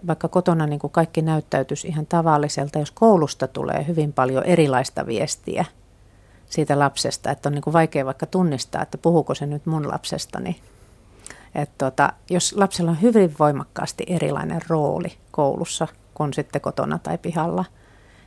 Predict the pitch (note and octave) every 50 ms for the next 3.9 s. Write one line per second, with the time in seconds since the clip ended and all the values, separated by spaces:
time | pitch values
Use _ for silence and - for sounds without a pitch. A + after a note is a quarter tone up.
0 | _ - D3+ C#3+ - - - - - G#3 F#3+ F3+ D#3+ D#3 C3+ - C#3 C3 B2 -
1 | - - - D3 - - C#3+ C#3+ D3+ - - E3+ - B2+ D#3 D3+ D3 - D#3 C#3+
2 | D3+ - - D#3 D3 D3 D3+ D3 C#3+ - D#3 D#3 D3+ C#3+ D3 C#3+ C#3+ - E3 D#3+
3 | E3 - - D3+ D3 C#3 C#3+ - - - - A#3 F#3+ D#3 D3 - E3+